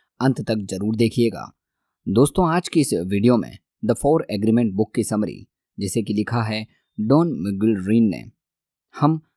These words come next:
हमारे भीतर जन्म से ही किसी भी बात पर ध्यान केंद्रित करके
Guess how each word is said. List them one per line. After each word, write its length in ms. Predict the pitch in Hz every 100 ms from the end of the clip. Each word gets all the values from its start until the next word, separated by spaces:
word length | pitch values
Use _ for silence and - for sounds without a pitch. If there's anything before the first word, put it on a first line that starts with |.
| _
हमारे 320 | 123 131 143 120
भीतर 380 | 127 127 135
जन्म 300 | 101 110 143
से 160 | 139 107
ही 320 | 95 90 - _ _ _ -
किसी 200 | 107 135
भी 100 | 127
बात 320 | 92 110 -
पर 120 | 110
ध्यान 280 | 95 95 135
केंद्रित 400 | - 104 107 110
करके 400 | - 117 - 50